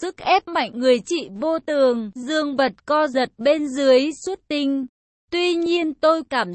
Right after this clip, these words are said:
giác chỉ ra được một xíu, một đêm mất sức, khiến tinh trùng chưa sản xuất kịp, nhưng khoái cảm thì vẫn y nguyên, cặc co giật một hồi mới dừng lại. Cuộc mây mưa kết thúc cũng là lúc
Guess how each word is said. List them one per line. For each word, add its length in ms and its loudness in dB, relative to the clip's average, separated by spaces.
giác 280 -4
chỉ 340 -2
ra 160 2
được 300 0
một 220 0
xíu, 460 -2
một 280 -2
đêm 520 2
mất 120 -2
sức, 140 -4
khiến 320 0
tinh 280 -4
trùng 300 0
chưa 160 0
sản 220 -2
xuất 400 -10
kịp, 300 -4
nhưng 260 -2
khoái 400 -2
cảm 260 -2
thì 280 -2
vẫn 300 -2
y 260 -4
nguyên, 540 -2
cặc 120 -8
co 220 2
giật 280 0
một 320 -4
hồi 300 0
mới 300 0
dừng 200 -2
lại. 340 -2
Cuộc 220 2
mây 280 2
mưa 300 -4
kết 240 -2
thúc 140 -4
cũng 200 -8
là 260 4
lúc 240 -2